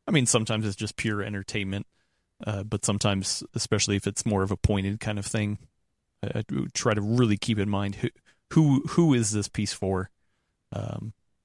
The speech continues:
you know, and who, who can either benefit or be entertained by it or, or whatnot. So, yeah, I'm always constantly thinking about that kind of stuff. So, uh, yeah,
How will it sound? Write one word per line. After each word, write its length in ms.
you 80
know, 100
and 80
who, 180
who 120
can 240
either 180
benefit 520
or 100
be 280
entertained 460
by 200
it 120
or, 220
or 120
whatnot. 420
So, 260
yeah, 160
I'm 240
always 380
constantly 360
thinking 220
about 220
that 100
kind 100
of 60
stuff. 220
So, 180
uh, 800
yeah, 400